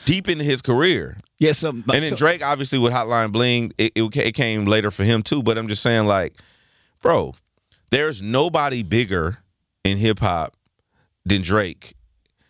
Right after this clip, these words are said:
Speaker 1: consistently in the last ten years.
Speaker 2: Right. So,
Speaker 1: Is it
Speaker 2: again, to my point, yeah, the, I don't think anybody saw that. I don't think that was just a Meek Mill thing. I think nobody understood that.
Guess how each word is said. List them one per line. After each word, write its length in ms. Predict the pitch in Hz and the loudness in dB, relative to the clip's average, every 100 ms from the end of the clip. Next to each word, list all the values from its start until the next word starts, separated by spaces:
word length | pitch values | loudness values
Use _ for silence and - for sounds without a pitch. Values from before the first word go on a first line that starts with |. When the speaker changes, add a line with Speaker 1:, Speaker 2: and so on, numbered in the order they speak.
| _ _ _ _ _ _ _ _ | _ _ _ _ _ _ _ _
Speaker 1:
consistently 760 | - 107 - 139 - 98 95 78 | -2 0 0 -2 -2 0 2 2
in 80 | 90 | 2
the 60 | 92 | 4
last 320 | 101 90 - | 2 0 -4
ten 160 | 87 | -4
years. 340 | 87 62 - - | -2 -4 -8 -8
Speaker 2:
Right. 160 | 65 - - _ _ - | -6 -6 -14 _ _ -6
So, 200 | - 139 | 0 0
Speaker 1:
Is 60 | 127 | 0
it 120 | - | -2
Speaker 2:
again, 380 | 139 151 143 110 | -2 -2 -2 -2
to 140 | - | -2
my 140 | 147 135 | 0 -2
point, 300 | - 147 113 | 0 0 2
yeah, 220 | 127 104 | 2 0
the, 140 | 85 - - - 50 _ - _ - _ _ _ _ - | -4 -10 -10 -14 -18 _ -20 _ -20 _ _ _ _ -4
I 60 | 147 | -4
don't 120 | 180 | -2
think 140 | 156 - | -6 -2
anybody 360 | 175 165 113 92 | -2 0 -2 0
saw 140 | 110 | 0
that. 80 | 120 | 2
I 40 | |
don't 120 | 170 180 | 2 0
think 120 | 170 | 0
that 120 | 165 | 0
was 100 | 160 | 0
just 140 | 135 117 | -4 0
a 40 | |
Meek 220 | 113 151 | 0 0
Mill 220 | 226 156 | 0 0
thing. 360 | 95 85 78 76 | 0 -6 -6 -8
I 280 | _ _ _ | _ _ _
think 180 | - 151 | -4 -4
nobody 600 | 107 120 151 147 120 101 | -2 -2 -2 0 -2 -2
understood 400 | 98 95 - 82 | -4 -2 -2 -2
that. 160 | 50 | -4